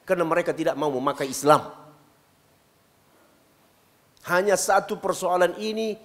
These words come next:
inti dari seluruh krisis yang terjadi dalam berbagai bidang hidup manusia. Mereka tidak mau memakai Islam. Islam sudah diturunkan Allah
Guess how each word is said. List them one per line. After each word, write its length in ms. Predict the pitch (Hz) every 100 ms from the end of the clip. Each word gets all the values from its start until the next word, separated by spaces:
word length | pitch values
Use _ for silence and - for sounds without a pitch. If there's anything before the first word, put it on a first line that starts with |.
| -
inti 480 | 170 202 180 208 185
dari 160 | 175
seluruh 560 | 160 - 170 214 190 -
krisis 800 | - 220 190 196 - - - - _ _ _ _
yang 240 | - 175
terjadi 640 | - 165 135 175 202 202 214
dalam 160 | 185 165
berbagai 400 | 147 - 208 180
bidang 320 | 151 185 180
hidup 160 | 139 165
manusia. 560 | 143 131 - 120 - - - - - -
Mereka 560 | 170 180 170 220 202 185
tidak 320 | 208 196 175
mau 160 | 180 214
memakai 560 | 185 170 185 196 208
Islam. 720 | 196 175 - 175 208 226 165 90 - - - _ _ _ _ _ _ _
Islam 400 | 247 - 226 208
sudah 240 | 202 202
diturunkan 640 | 180 180 185 180 165 151 -
Allah 480 | 143 131 185 226